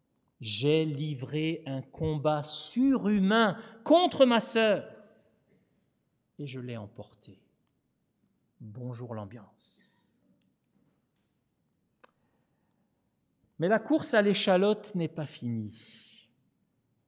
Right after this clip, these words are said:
Léa n'a pas dit son dernier mot. Voyant qu'elle n'enfante plus, elle fait avec sa servante ce que Rachel vient de faire avec la sienne. Et c'est ainsi que Zilpa, sa servante,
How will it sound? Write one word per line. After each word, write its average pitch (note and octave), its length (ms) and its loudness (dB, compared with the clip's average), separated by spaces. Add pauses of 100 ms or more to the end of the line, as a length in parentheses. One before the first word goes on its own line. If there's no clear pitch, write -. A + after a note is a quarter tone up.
(240)
Léa E3+ 360 0
n'a D#3 140 0
pas D3+ 160 -6
dit C#3+ 160 -8
son C#3 220 -6
dernier B2 420 -4
mot. A2 240 -8 (1120)
Voyant F3 420 4
qu'elle E3+ 260 -2
n'enfante F3 480 -2
plus, G#3 220 -2
elle F3+ 120 2
fait F#3+ 340 -4
avec E3 220 -2
sa E3+ 140 -4
servante F3+ 580 0 (180)
ce - 180 -2
que G3 160 -2
Rachel F#3 560 -2
vient F3 160 -2
de F3 140 -2
faire F#3 280 -2
avec F3+ 220 -6
la F#3 120 -2
sienne. A#3 280 -2 (280)
Et G3+ 80 2
c'est A3+ 220 -2
ainsi A3+ 320 0
que A3 160 4
Zilpa, A#3+ 640 2
sa A3+ 180 0
servante, F#3 760 -2